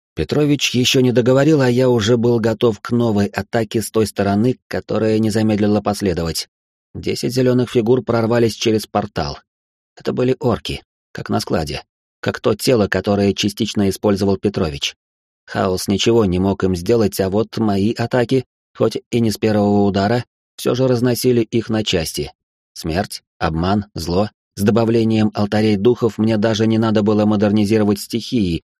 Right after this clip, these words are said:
при каждом новом соприкосновении с тенью. Минус один, минус второй. Проклятье! Я только сейчас понял, что их целью был не я, а Петрович.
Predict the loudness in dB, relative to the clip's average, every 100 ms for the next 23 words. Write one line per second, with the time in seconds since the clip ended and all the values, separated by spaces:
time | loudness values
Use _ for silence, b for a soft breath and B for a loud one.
0 | _ -4 -2 -2 0 0 2 2 0 -2
1 | -4 -4 -2 0 2 0 -2 -2 -2 -2
2 | -2 -6 -8 _ _ _ -6 -2 0 0
3 | 0 2 2 0 _ _ -4 -2 -2 -4
4 | -4 -2 -2 -6 -12 _ _ _ _ _
5 | _ _ -2 2 2 2 2 4 2 2
6 | 0 0 -2 -8 _ _ _ _ -8 -6
7 | -4 -2 0 0 2 0 2 2 2 0
8 | 2 0 0 0 2 2 2 2 2 2
9 | 2 2 0 -4 -4 -2 0 0 -2 -6